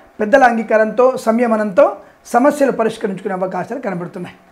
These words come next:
ఆస్తిపాస్తుల పంపకాలు అనుకూలంగా ఉంటాయి. కన్సల్టెన్సీ ఆధారపడి విదేశాలకు వెళ్ళవచ్చును. మ్యారేజ్ బ్యూరో ఆధారపడి వైవాహిక జీవనాన్ని పొందుకోవచ్చు. ధన ధాన్య వృద్ధి, ఆనందం, ఐశ్వర్యం, సుఖం, సంతోషం, విద్యా, ఉద్యోగ, వ్యాపార లాభాన్ని పొందుకునే అవకాశాలు, శుభకార్య నిమిత్తమే మీరు చేసేటువంటి ప్రయత్నాలు సత్ఫలితాన్ని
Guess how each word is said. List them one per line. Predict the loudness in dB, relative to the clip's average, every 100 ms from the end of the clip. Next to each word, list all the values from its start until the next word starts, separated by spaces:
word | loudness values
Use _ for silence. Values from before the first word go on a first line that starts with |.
| _ -2
ఆస్తిపాస్తుల | 0 0 -2 -2 -4 -6
పంపకాలు | -6 -4 -4
అనుకూలంగా | -4 -8 -8 -10
ఉంటాయి. | -12 -16 -18 _ _ -4
కన్సల్టెన్సీ | 0 4 4 2 0
ఆధారపడి | 2 2 0 0
విదేశాలకు | 0 0 0 -2
వెళ్ళవచ్చును. | -4 -6 -6 -4 0
మ్యారేజ్ | 2 2 2
బ్యూరో | 2 2
ఆధారపడి | 2 0 0 0 -4 -6
వైవాహిక | -2 2 0 0 -4
జీవనాన్ని | -4 -4 -8
పొందుకోవచ్చు. | -10 -10 -12 -14 -18 _ _ _
ధన | -6 -4 -2
ధాన్య | -2 -2 -4
వృద్ధి, | -6 -8 -6 -4
ఆనందం, | -4 -6 -8 -8
ఐశ్వర్యం, | -8 -10 -12 -14 -14
సుఖం, | -14 -12 -10
సంతోషం, | -10 -8 -10 -12 _ _ _ _
విద్యా, | -4 0 2
ఉద్యోగ, | 2 2 4 0 0 -2
వ్యాపార | 0 0 0
లాభాన్ని | 0 -2 -8 -10
పొందుకునే | -12 -10 -10
అవకాశాలు, | -10 -12 -12 -14 -18 _ _ _ _ _ -6
శుభకార్య | 0 6 6 6 0
నిమిత్తమే | -4 -2 -2 -2
మీరు | -2
చేసేటువంటి | 0 0 -4 -6
ప్రయత్నాలు | -6 -6 -8
సత్ఫలితాన్ని | -10 -8 -8 -8